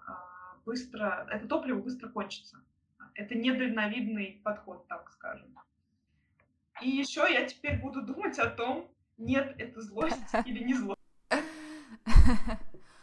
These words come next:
Speaker 2: Блин, да, вообще круто, что вы согласились.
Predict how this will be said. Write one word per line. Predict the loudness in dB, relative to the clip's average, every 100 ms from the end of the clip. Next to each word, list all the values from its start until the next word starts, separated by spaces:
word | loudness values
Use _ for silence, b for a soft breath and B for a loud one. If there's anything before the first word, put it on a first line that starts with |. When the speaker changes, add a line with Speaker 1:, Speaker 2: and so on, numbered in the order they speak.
| B B
Speaker 2:
Блин, | -6 -4 -4 -6 -10 -16
да, | -14 -8 -6 -6 -10 -12
вообще | -12 -8 -8
круто, | -6 -8 -8 -8 -12
что | -12 -10 -8 -8
вы | -10
согласились. | -12 -10 -10 -12 -12 -10 -8 -8 -10 -16